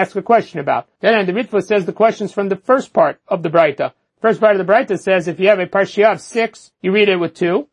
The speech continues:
and a parshiah of five, you only read it with one individual. According to Rav, why can't you read two individuals with five psukim? According to Shmuel, why can't you do it? You have the solution of posek or doleg. How come we don't use that solution? Why does the Braita not even consider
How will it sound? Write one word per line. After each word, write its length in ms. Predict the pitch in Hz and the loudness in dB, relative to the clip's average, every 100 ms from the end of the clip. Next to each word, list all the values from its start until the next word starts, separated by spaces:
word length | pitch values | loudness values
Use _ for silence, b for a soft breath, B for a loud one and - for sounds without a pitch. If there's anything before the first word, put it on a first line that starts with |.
| _ - | _ -8
and 140 | 175 | -2
a 40 | 175 | 2
parshiah 340 | 226 226 220 | 2 2 0
of 80 | 202 | 0
five, 540 | - 269 277 185 190 - _ | 0 2 4 2 -2 -8 _
you 140 | 185 | -2
only 180 | 202 208 | 0 2
read 180 | 196 202 | 2 2
it 60 | 208 | 2
with 120 | 196 | 0
one 200 | 208 220 | 0 0
individual. 560 | 220 262 311 190 143 _ | 0 -2 0 0 -2 _
According 360 | 170 202 240 226 | -2 0 2 0
to 120 | 214 | 0
Rav, 420 | 190 190 180 214 - _ - | 2 4 4 2 -2 _ -2
why 200 | 156 180 | 2 2
can't 260 | 208 202 | 0 -4
you 60 | 202 | -4
read 180 | 208 190 | -6 -2
two 140 | 214 | -2
individuals 480 | 214 208 254 208 175 | 0 0 0 0 -2
with 140 | 175 | -2
five 200 | - 196 | 0 0
psukim? 420 | 190 220 277 247 - _ _ | 0 -6 -2 -4 -6 _ _
According 200 | 170 175 | -4 -2
to 60 | 196 | -4
Shmuel, 440 | - 262 262 - | -2 0 2 -2
why 180 | - 180 | -2 -2
can't 220 | 180 196 | 0 -4
you 80 | 180 | -4
do 180 | 170 285 | -2 0
it? 100 | 165 | 0
You 60 | 170 | -2
have 100 | 170 | -6
the 140 | - | -6
solution 420 | 202 262 - 202 | -2 -2 0 0
of 120 | 175 170 | 0 -2
posek 480 | 180 - 196 214 - _ _ - | -6 0 0 0 -4 _ _ 0
or 120 | 202 | 2
doleg. 440 | 196 226 262 151 - _ | 2 2 2 -2 -8 _
How 160 | - 202 | 0 0
come 180 | 240 208 | 2 0
we 100 | 190 | 0
don't 260 | 190 196 | 0 -2
use 180 | 208 208 | -4 -2
that 160 | 196 - | -2 -2
solution? 380 | 196 262 - 175 | -2 -2 -2 0
Why 120 | 196 | 2
does 100 | 170 | 2
the 60 | 175 | 0
Braita 480 | 160 220 214 196 | 2 2 2 -2
not 180 | 185 190 | 0 0
even 200 | 196 190 | 0 -4
consider 680 | 185 175 - 247 214 180 | -6 -8 -4 -2 0 0